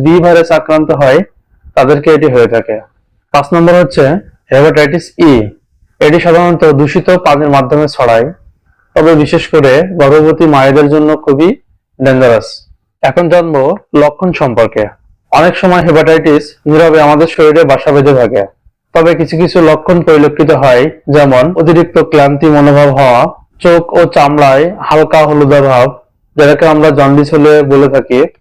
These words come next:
বমি বমি ভাব, পেট ব্যথা, প্রসবে গাঢ় রং হয়ে ওঠা। বিশেষ করে যারা ইনজেকশন শেয়ার করেন,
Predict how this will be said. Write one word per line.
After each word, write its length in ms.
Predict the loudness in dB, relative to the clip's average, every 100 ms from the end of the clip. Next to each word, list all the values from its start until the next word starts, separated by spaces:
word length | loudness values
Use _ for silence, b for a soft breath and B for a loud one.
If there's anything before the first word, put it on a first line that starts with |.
| _ -4
বমি 340 | 0 2 2 2
বমি 260 | 2 0 0
ভাব, 320 | 0 0 0 -4 _ _ _ _
পেট 160 | -2 0 0
ব্যথা, 340 | -2 0 0 0 -2 -10 _ -20 _ _ -4
প্রসবে 480 | -2 0 0 2 2
গাঢ় 200 | 2 2 2
রং 120 | 2 0
হয়ে 180 | -2 0 0
ওঠা। 240 | 0 -2 -4 _ _ _ _ -2
বিশেষ 280 | 0 0 0
করে 180 | 0 2
যারা 220 | 2 2 0 0
ইনজেকশন 460 | 2 2 0 -2 -4
শেয়ার 280 | 0 0 0 0
করেন, 260 | 0 2